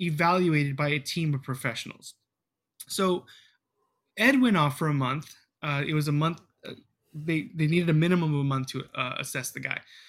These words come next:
So he went off and he was studied by three different psychi-, psychiatric professionals. And they all found him to be a true schizophrenic. Two of them said that he was not,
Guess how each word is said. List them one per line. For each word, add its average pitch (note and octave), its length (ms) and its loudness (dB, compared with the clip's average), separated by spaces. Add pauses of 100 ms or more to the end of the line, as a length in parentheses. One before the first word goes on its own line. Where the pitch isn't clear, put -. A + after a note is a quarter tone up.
(120)
So - 120 -4
he A#3+ 180 6
went B3 180 4
off B2+ 360 -4 (140)
and D3 160 -4
he E3 140 -4
was G#3 140 0
studied F3 300 0
by C#3+ 140 0
three E3+ 440 -2
different E3+ 420 -6
psychi-, B2+ 440 -8
psychiatric D3+ 540 -4
professionals. - 720 -12 (580)
And D3+ 420 0 (220)
they E3+ 220 0
all G#3+ 220 2
found G#3 400 -2
him D3 200 0
to D3+ 100 -8
be D3 500 -2 (120)
a C#3+ 80 -4
true F3 340 -2
schizophrenic. - 760 -10 (500)
Two C4 280 2
of G#3+ 80 -2
them D3 340 2
said D3 240 -2
that C#3 120 -2
he D3 180 -4
was C#3+ 260 -2
not, D#3 680 -4